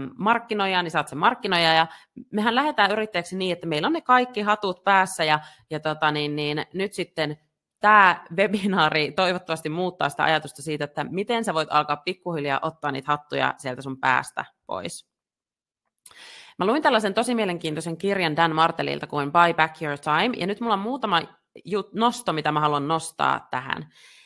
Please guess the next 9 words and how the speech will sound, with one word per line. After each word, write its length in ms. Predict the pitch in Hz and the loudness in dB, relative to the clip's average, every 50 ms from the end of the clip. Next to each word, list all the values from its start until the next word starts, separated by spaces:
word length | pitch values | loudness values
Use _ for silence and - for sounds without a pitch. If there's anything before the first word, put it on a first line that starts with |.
| _ _ _ _ | _ _ _ _
Ja 340 | - 165 160 156 - - - _ | 4 4 6 6 4 2 -2 _
ainoa 320 | 202 240 277 294 285 233 208 | 0 2 2 2 0 0 2
tapa 460 | - 214 220 - 208 180 160 156 - - | 2 0 2 4 4 4 4 4 2 -2
nostaa 460 | 180 185 - - - - 170 156 156 | -2 -2 -2 -4 -2 0 2 2 2
sun 200 | 156 - 160 151 | 0 -6 -6 -4
business 380 | 175 202 180 180 170 165 - | -4 -4 -4 -6 -8 -8 -8
sinne 140 | - 147 147 | -8 -8 -8
seuraavalle 600 | 147 - 185 180 180 185 175 156 147 147 143 143 | -8 -4 -2 0 0 2 2 0 0 0 -4 -6
tasolle 600 | 143 _ 160 160 - - 226 233 247 262 285 294 | -4 _ -2 -2 -2 -2 -2 -2 0 -2 -2 -4